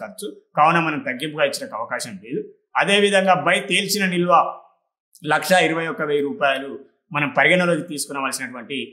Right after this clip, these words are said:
అవసరము లేదు. అంటే వసూలు చెల్లింపుల ఖాతా ఇచ్చిన ఎడల ప్రశ్న యందు మనము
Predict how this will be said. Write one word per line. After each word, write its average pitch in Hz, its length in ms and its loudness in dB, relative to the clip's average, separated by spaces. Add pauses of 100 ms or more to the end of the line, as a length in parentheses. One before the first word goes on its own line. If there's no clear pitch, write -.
(120)
అవసరము 127 360 -6 (300)
లేదు. 117 220 -12
అంటే 123 200 0 (400)
వసూలు 202 400 6
చెల్లింపుల 180 380 0 (120)
ఖాతా 151 360 2
ఇచ్చిన 151 300 -4
ఎడల 135 260 -2
ప్రశ్న 120 240 -10 (100)
యందు 110 280 -2 (480)
మనము 170 240 2